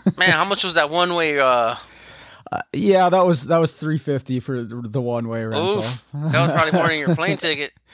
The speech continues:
Speaker 1: It was, it was about, yeah, it was a little bit more, but, uh, I did, I was able, I got a hold of Delta, and they gave me a flight credit for the, at least for the, the way back.
Speaker 2: Sure.
Speaker 1: So
Speaker 2: Okay,
Speaker 1: made
Speaker 2: that's
Speaker 1: up a
Speaker 2: awesome.
Speaker 1: little
Speaker 2: Yeah,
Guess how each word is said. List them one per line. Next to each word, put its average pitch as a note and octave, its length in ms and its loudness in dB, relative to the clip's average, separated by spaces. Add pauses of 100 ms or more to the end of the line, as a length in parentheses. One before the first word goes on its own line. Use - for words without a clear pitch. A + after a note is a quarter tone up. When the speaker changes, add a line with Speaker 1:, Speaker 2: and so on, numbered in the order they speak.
Speaker 1:
It E3+ 120 -2
was, E3 140 -2
it E3 140 -2
was D#3+ 220 2
about, D#3+ 420 0
yeah, C#3 240 2
it C3+ 40 -2
was C#3+ 100 -4
a D3+ 60 -4
little D3+ 200 -4
bit D3 160 -2
more, B2+ 380 -6 (440)
but, C3 280 -6
uh, B2+ 240 -2 (220)
I C3+ 80 -4
did, C#3+ 160 2
I D#3 60 2
was E3 180 4
able, D#3 180 4
I C#3 120 2
got D#3 120 6
a C#3+ 60 4
hold C3+ 160 4
of A2+ 80 0
Delta, A#2 420 4
and G#2+ 140 2
they G#2 80 0
gave G#2 260 0
me G2+ 200 0
a F#2 200 -4 (100)
flight G2+ 340 -4
credit G2 380 -4
for G2+ 200 -4
the, F#2 360 -6
at A2 120 -2
least G#2+ 220 0
for A2 120 -2
the, F#2+ 260 -6 (400)
the A2 120 -4
way G2+ 180 2
back. F2+ 440 0
Speaker 2:
Sure. - 60 -14
Speaker 1:
So F#2+ 280 -6
Speaker 2:
Okay, F#2 140 -4
Speaker 1:
made G#3+ 120 -2
Speaker 2:
that's - 180 -4
Speaker 1:
up - 60 -8
a - 40 0
Speaker 2:
awesome. - 200 -2
Speaker 1:
little C3 240 0
Speaker 2:
Yeah, G#3 60 2